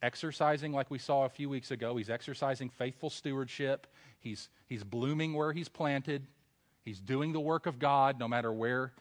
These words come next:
he finds himself, and he's exercising faithful oversight, uh, that the captain of the guard put him in charge of. So he's visiting his prisoners like he should. But he notices that they're troubled. Then verse six,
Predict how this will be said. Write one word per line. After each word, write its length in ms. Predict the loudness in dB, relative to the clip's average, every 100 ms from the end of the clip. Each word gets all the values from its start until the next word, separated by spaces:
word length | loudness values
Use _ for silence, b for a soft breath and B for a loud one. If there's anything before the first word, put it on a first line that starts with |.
| B
he 100 | -12
finds 320 | -2 0 0 -4
himself, 540 | -6 -2 -2 -2 -8
and 200 | -10 -8
he's 320 | -8 -8 -10 -8
exercising 800 | -8 -6 -6 0 0 0 -4 -6 -10 B -6
faithful 320 | -4 -4 -2
oversight, 640 | -2 -2 -2 0 0 -2 -10 b b -4
uh, 220 | 0 0
that 160 | -2 -8
the 60 |
captain 420 | -4 -4 -2 -4
of 100 | -4
the 80 | -4
guard 380 | -2 0 0 -2
put 180 | -6 -4
him 120 | -4
in 80 | -2
charge 340 | 0 0 -4
of. 180 | -8 -6
So 160 | -4 -4
he's 220 | -4 -8 B B
visiting 400 | -4 -2 -2 -2
his 160 | -4 -2
prisoners 560 | -2 -2 -4 -8 -8
like 220 | -6 -6
he 140 | -6 -10
should. 520 | -6 -4 -4 -6 -12 _ b b b b b
But 120 | 0
he 100 | 2
notices 460 | 0 0 -2 -6 -6
that 240 | -6 -2
they're 200 | -2 -2
troubled. 600 | -2 -4 -4 -8 -18 -20 _ _ _ _ _ _ _ _ _ _ _ _ _
Then 140 | -2
verse 240 | 2 0 2
six, 560 | 2 2 2 -8 -14